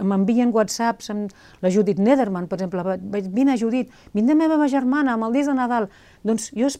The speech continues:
quan la veig, quan ens veiem, pensem això. "Ostres, aquell dia de Nadal em feia un fred, però em va encantar venir". <laughs> Et diuen,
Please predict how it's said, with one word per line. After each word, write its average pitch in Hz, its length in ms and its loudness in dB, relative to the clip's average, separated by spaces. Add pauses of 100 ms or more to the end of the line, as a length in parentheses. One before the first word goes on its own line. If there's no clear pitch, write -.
(300)
quan 262 180 2
la 233 140 4
veig, 277 320 -2 (580)
quan 254 220 2
ens 220 80 -2
veiem, 285 380 2 (180)
pensem 254 480 2
això. 180 300 -4 (360)
"Ostres, 302 320 -8
aquell 277 240 -2
dia 269 220 0
de 254 80 -2
Nadal 247 320 -2
em 226 100 -4
feia 262 220 0
un 269 80 2
fred, 277 320 -4 (240)
però 220 100 0
em 220 80 0
va 277 60 2
encantar 226 400 -4
venir". 160 320 -8 (240)
<laughs> 247 80 -2 (580)
Et 226 140 0
diuen, 214 240 0